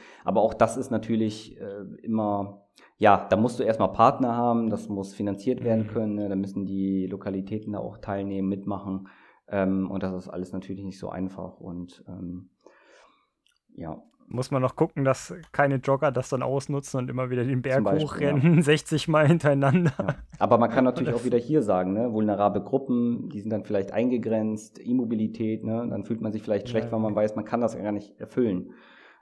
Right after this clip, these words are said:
Speaker 1: Äh,
Speaker 2: Ja, ja.
Speaker 1: aber klar, man, manche Ansätze funktionieren erstmal vielleicht so, dass man eine Zielgruppe aussucht, eine Interaktion, die man hervorrufen möchte und die dann gegebenenfalls ausweiten oder adaptieren kann, ne?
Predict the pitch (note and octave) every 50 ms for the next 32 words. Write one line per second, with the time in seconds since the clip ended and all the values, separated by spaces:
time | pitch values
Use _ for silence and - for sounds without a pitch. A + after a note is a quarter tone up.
0 | _ - - G2 G2 G2 G#2 A#2+ C#3 D3+ D3 B2+ G#2+ G2 G2 F#2+ F#2+ F#2 - -
1 | - - A#2+ A2+ A2+ G#2 E2+ G#2 G#2 G#2+ A2 A2+ B2 - - A2+ A#2 A2+ B2 A#2+
2 | - A2+ - - A#2+ A#2 - B2 A#2+ B2 B2 A#2 A2+ A2 - B2 A#2 - - A#2+
3 | A2 A2 A2+ A2+ A#2 A2 G#2 - - A2 G#2 G#2 G2+ F#2 - - - - G#2+ A2
4 | A#2+ A#2 A2+ - A2+ - - A2+ A2 A2 G#2+ - A2 G#2+ - - G#2 - - -
5 | G#2 A2+ A2+ A2 A2 A2 G#2+ G2 - - - A2+ A2 G#2+ G#2 G2+ G2+ G2+ G2+ -
6 | B2+ B2 A#2+ A#2 A#2 A#2 A2+ A2+ A2 - - G#2+ - - - - - - _ -
7 | G2 F#2 A2 G2+ A2 G2 F#2+ F2+ F2+ - G2+ G2+ G2+ G2 G2 - - F#2+ F#2 -
8 | - F#2+ G2+ G2+ - - F#2 F#2 F#2 - F2+ F#2 G#2 G2+ - G2+ G#2+ - - -
9 | - - G2+ G2 F#2+ G2 - G2+ G#2+ G#2+ F#2+